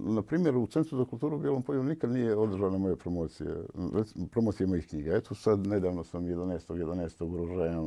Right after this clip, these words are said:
vrlo fino i organizovano, profesionalno, ovaj, eto, Rurajci su mi ukazali čast da,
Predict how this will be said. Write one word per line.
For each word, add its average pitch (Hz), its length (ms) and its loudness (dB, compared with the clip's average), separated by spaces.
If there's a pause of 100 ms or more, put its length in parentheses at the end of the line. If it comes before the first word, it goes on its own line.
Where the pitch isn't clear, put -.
(580)
vrlo 85 460 6 (200)
fino 85 360 0
i 76 80 -2
organizovano, 85 720 -2 (540)
profesionalno, 71 760 -6 (100)
ovaj, 73 420 -8
eto, 76 220 -12
Rurajci 78 480 -4
su - 180 -10
mi 87 220 -2
ukazali 87 500 0 (100)
čast 90 380 -2
da, 80 340 -4